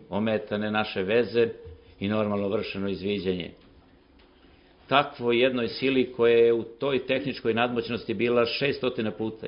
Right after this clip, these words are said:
jača, odgovorilo je hiljadu trista pedeset sedam boraca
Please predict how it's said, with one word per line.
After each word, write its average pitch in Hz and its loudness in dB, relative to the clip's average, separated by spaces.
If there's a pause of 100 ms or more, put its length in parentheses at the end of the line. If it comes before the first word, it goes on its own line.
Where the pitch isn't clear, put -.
jača, - -2
odgovorilo 107 4
je 107 4
hiljadu 104 0
trista 107 -4 (560)
pedeset 101 -2
sedam 101 -2
boraca 110 0